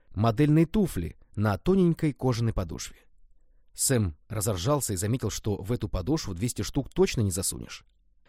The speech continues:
Ему задали конкретный вопрос: «Где двести тысяч?» Он абсолютно честно сказал, что отдал их в Хельсинки своему сотруднику. Американцы пустили его в С Ш А, но отправили в Россию гневную петицию,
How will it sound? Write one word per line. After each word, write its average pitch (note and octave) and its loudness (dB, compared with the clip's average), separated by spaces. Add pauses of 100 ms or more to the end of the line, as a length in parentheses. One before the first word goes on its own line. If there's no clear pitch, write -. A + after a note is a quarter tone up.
Ему G3+ 4
задали D#3+ 2
конкретный C3 -2
вопрос: - -6 (360)
«Где G2 4
двести D3 4
тысяч?» - -4 (460)
Он F3 4
абсолютно A#2+ -2
честно C3 -2
сказал, G2 -4
что - -8
отдал E3+ 0
их - -8
в - -16
Хельсинки A2+ -2
своему F#2+ -2
сотруднику. E2+ -8 (400)
Американцы C3+ 2
пустили C3 -2
его F2 -2
в - -6
С - -4
Ш D3+ -2
А, F3 0
но D3 2
отправили G#2 -2
в E2 -4
Россию D#3 -2
гневную B2 -2
петицию, G#2 -4